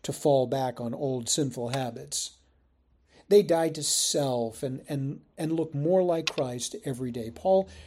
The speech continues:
described his ministry this way in First Corinthians fifteen thirty-one. He said, "I affirm, brethren,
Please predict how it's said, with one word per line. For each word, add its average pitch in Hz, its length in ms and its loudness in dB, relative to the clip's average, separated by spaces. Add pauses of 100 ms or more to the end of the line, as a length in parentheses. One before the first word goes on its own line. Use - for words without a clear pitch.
(140)
described 151 420 2
his 120 160 -2
ministry 143 480 -2
this 117 240 -6
way 120 160 -6
in 117 80 -6
First 123 240 -6
Corinthians 127 460 -6
fifteen 123 420 -8
thirty-one. 117 720 -6 (320)
He 185 100 -2
said, 156 220 2
"I 170 220 2
affirm, 165 440 0
brethren, 151 680 0